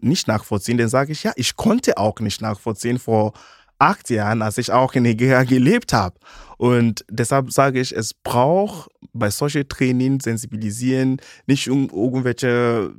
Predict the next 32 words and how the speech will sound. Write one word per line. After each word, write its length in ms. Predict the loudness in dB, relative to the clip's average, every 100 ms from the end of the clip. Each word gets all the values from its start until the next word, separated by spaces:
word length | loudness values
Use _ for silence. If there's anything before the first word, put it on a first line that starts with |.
| 0
Personen, 400 | 2 2 2 2
die 260 | 0 0 0
wirklich 420 | 0 0 -2 0
nicht 300 | 0 0 -2
betroffen 640 | -4 -2 0 0 0 -2
ist, 340 | 0 -2 -2
die 140 | -2 0
andere 340 | 2 2 2
Leute 300 | 2 2 0
erzählen, 380 | -2 0 0 0
Rassismus 500 | -2 -4 -2 -2 -4
ist 100 | -4
sch-, 220 | -8 -14 -14
schlecht. 460 | -4 0 0 -2 _ -16 -2
Nein, 380 | 2 2 2
es 160 | 0 -4
braucht 320 | -2 -2 0
wirklich 340 | 0 0 -4 0
Leute, 260 | -2 -2
die 240 | -2 -2 0
davon 540 | -2 -4 -6 -4 -2
betroffen 520 | -4 -8 -10 -8 -8
sind, 360 | -6 -4 -4 -6 _ -20 -20 _ -4
die 180 | -2
denn 460 | 0 2 2 0 -2
ihre 300 | -2 0 2
Meinung 520 | 2 4 4 2 0
dazu 260 | -2 -4 -4
sagen 500 | -2 -2 0 -2 -2
dürfen. 640 | 2 2 0 -6 -12 -14 -12
Weil 360 | -2 0 0
denn 640 | 0 0 2 2 0 -4